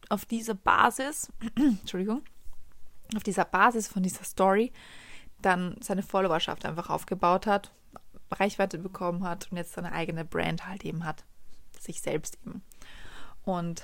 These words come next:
ja, fand es auch richtig cool und hat dann auch gemeint, dass jeder sowas finden kann irgendwie. Es muss nicht ein Auto sein oder so.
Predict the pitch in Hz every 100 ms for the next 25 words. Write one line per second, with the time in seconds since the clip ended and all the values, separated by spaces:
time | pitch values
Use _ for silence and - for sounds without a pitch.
0 | - - 196 - - 180 170 165 151 -
1 | 190 - - - 226 185 196 185 175 -
2 | 170 180 185 185 - - - 214 196 151
3 | 101 - - 151 165 - 165 170 165 185
4 | 190 160 170 170 196 202 196 202 202 196
5 | 190 190 196